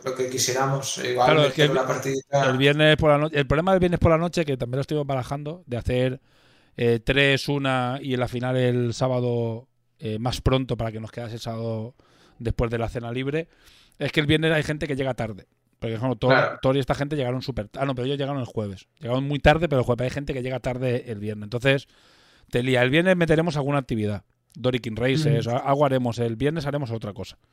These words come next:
Speaker 2: O sea, es seu-, casi seguro, si lo podremos cuadrar. Ya sea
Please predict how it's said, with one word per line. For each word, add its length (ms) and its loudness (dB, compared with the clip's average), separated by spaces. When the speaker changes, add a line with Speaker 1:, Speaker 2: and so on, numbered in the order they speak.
Speaker 2:
O 40 -20
sea, 120 -4
es 140 -4
seu-, 140 -4
casi 200 -6
seguro, 360 -6
si 100 -10
lo 80 -6
podremos 320 -6
cuadrar. 380 -6
Ya 100 -8
sea 540 -6